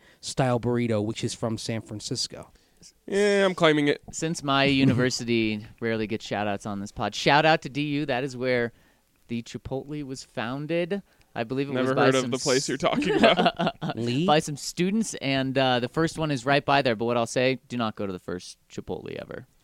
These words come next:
Speaker 3: Don't.
Speaker 1: Why, why are we not going to the first Chipotle ever?
Speaker 3: Because it's not
Speaker 2: No, he's talking about Chipotle. It's an Asian restaurant.
Speaker 3: <laughs> Chipotle.
Speaker 2: Oh,
Speaker 3: Is that
Speaker 2: oh, okay.
Speaker 3: better? Uh, never, never go to the first one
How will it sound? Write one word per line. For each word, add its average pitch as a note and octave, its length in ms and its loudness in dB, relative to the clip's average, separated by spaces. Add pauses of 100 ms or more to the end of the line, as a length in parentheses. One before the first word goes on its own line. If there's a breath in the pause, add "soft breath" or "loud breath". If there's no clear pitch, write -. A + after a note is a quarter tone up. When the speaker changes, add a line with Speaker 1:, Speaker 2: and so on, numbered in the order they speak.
(200)
Speaker 3:
Don't. G#2 160 -2
Speaker 1:
Why, C#3+ 200 2
why C#3+ 220 2
are D#3+ 80 8
we D3+ 100 2
not C#3 160 0
going C3 180 0
to B2+ 60 0
the G#2+ 80 -4
first B2 280 -6
Chipotle A2+ 380 -4
ever? G2 300 -6
Speaker 3:
Because C#3 440 -2
it's C3+ 240 -4
not A#2+ 340 2
Speaker 2:
No, D#3 100 4
he's D3 180 0
talking D#3 200 2
about C3+ 140 2
Chipotle. B2+ 800 0
It's G#2+ 160 -4
an A2 240 -2
Asian A2+ 340 -2
restaurant. - 440 -6
Speaker 3:
<laughs> F3+ 300 0
Chipotle. D3+ 1600 2
Speaker 2:
Oh, F#3 340 6
Speaker 3:
Is D3 40 4
that C3 160 6
Speaker 2:
oh, C3 120 6
okay. A#2 40 4
Speaker 3:
better? C#3+ 360 2 (320 loud breath)
Uh, B2+ 320 4
never, C#3+ 440 2
never C#3+ 240 0
go C3 80 2
to B2 80 2
the A2 40 -4
first A2+ 300 -4
one A#2 220 -2